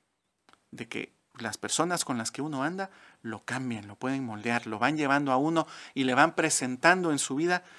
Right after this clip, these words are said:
cosas que pueden ser buenas o que pueden ser malas. Vean,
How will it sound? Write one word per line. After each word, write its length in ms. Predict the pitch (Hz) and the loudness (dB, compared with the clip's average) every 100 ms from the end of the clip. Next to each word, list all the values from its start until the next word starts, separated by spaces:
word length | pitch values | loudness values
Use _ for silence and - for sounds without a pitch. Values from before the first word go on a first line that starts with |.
| - - | -20 -10
cosas 480 | - 139 156 147 - | -2 0 2 2 0
que 140 | - - | -4 -6
pueden 260 | 127 135 | -2 -2
ser 160 | - 147 | 0 0
buenas 460 | 143 131 139 - - _ _ _ _ | 2 2 0 -4 -10 _ _ _ _
o 140 | - - | -10 -8
que 100 | 113 | -8
pueden 280 | - 101 92 | -8 -10 -8
ser 160 | - | -10
malas. 420 | 101 117 113 - - - _ _ _ - - - - | -4 -4 -4 -10 -16 -20 _ _ _ -20 -20 -20 -4
Vean, 340 | 202 - - | -2 -2 -4